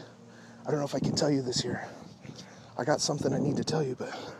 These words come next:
I don't know if this is a good place. This is something that's really, really changed my life.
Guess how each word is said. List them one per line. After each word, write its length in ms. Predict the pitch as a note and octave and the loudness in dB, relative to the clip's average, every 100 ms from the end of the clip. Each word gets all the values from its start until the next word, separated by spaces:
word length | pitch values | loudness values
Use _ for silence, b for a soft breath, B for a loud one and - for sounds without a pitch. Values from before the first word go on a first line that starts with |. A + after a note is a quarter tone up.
| B B B B B B B B B - - | B B B B B B B B B -6 -2
I 40 | |
don't 100 | D3 | 0
know 120 | D3+ | 2
if 80 | D3 | 2
this 180 | C#3+ C#3+ | 0 0
is 100 | C3 | 0
a 40 | |
good 140 | C3 - | -2 0
place. 380 | D3 A#2 - - B B - | 0 0 -2 -4 B B 0
This 140 | D3+ | 4
is 100 | G3+ | 6
something 200 | G3+ E3 | 6 4
that's 160 | D3 - | -2 -2
really, 420 | D3+ F#3 F#3 D#3+ | 4 6 6 4
really 340 | D3+ F#3+ D3+ | 6 6 6
changed 360 | B2+ E3+ F3+ - | 2 2 2 4
my 100 | D#3 | 4
life. 400 | D3 F3 C3+ | 6 4 4